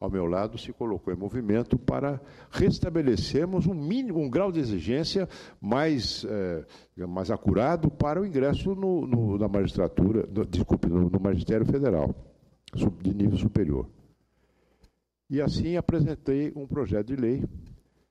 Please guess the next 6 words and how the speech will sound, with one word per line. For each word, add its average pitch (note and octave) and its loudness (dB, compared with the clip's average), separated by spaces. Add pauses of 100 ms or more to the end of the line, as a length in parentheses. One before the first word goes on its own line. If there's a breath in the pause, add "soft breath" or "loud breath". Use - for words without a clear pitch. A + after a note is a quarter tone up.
(920)
que B2 2
visava A#2 0
a G#2+ 0
estabelecer, A2 -2 (180)
pelo A3 2
menos, C#3 2